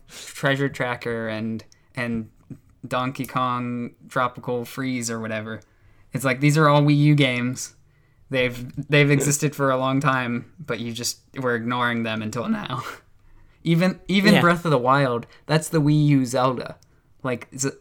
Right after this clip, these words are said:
Speaker 1: they
Speaker 2: Yeah.
Speaker 1: didn't have a Zelda on the
Speaker 2: Yeah.
Speaker 1: Wii U because it was Breath of the Wild. Like, the Sheikah Slate is the Wii U gamepad. There's
Speaker 2: Yeah.
Speaker 1: it just, it,
Speaker 2: Uh,
Speaker 1: it
Speaker 2: I mean, it,
Speaker 1: became
Speaker 2: it's a bit more Switchy, but yeah,
Speaker 1: Eh,
Speaker 2: it,
Speaker 1: it
Speaker 2: yeah,
Speaker 1: became
Speaker 2: definitely.
Speaker 1: a Switch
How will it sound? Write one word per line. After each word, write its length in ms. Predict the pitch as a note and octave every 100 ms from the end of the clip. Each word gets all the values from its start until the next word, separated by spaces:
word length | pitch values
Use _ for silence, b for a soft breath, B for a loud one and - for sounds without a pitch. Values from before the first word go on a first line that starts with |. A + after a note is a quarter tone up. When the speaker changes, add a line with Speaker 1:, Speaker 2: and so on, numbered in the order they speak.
| - _ _
Speaker 1:
they 80 | -
Speaker 2:
Yeah. 80 | D3+
Speaker 1:
didn't 180 | D#3+ D#3
have 300 | C#3+ C#3+ D3
a 100 | C3
Zelda 300 | B2 A#2 A#2
on 180 | A2+ A2+
the 60 |
Speaker 2:
Yeah. 60 | A2+
Speaker 1:
Wii 180 | A2 A2
U 160 | G#2+ G#2+
because 480 | G#2+ - A#2+ G#2+ -
it 220 | B2 - -
was 340 | A#2+ A#2 A#2
Breath 280 | G#2+ A#2 A2
of 140 | G#2+ G2+
the 80 |
Wild. 460 | G#2+ A2 A2+ G#2 G2
Like, 220 | A2 -
the 60 | A#2+
Sheikah 300 | - C3+ C3+
Slate 320 | - A#2+ A2
is 220 | B2 A2+
the 100 | A#2
Wii 180 | A#2 A#2+
U 160 | A#2+ A#2+
gamepad. 560 | A#2 A#2+ A#2+ A2+ A2 G#2+ -
There's 380 | C3 A#2+ - - -
Speaker 2:
Yeah. 260 | B2+ F#2 - - - B B B B
Speaker 1:
it 120 | C3+
just, 300 | D3+ D3 - - _
it, 120 | - -
Speaker 2:
Uh, 120 | C3+ - -
Speaker 1:
it 60 |
Speaker 2:
I 40 | C#3+
mean, 80 | G3+
it, 40 |
Speaker 1:
became 360 | D#3+ E3 D3+ C#3+ -
Speaker 2:
it's 160 | -
a 60 | F3
bit 340 | - G#3+ -
more 320 | D3 D#3 C#3+
Switchy, 580 | C3+ - D3 C3 - G2+
but 160 | G#2 -
yeah, 160 | -
Speaker 1:
Eh, 180 | G3 G3
Speaker 2:
it, 80 | F3+
Speaker 1:
it 100 | -
Speaker 2:
yeah, 80 | F#3
Speaker 1:
became 540 | F3 - F#3+ G3 G3
Speaker 2:
definitely. 580 | F#3+ C3+ C#3+ C#3+ C#3 C3+
Speaker 1:
a 20 | -
Switch 600 | - - D3 D3+ -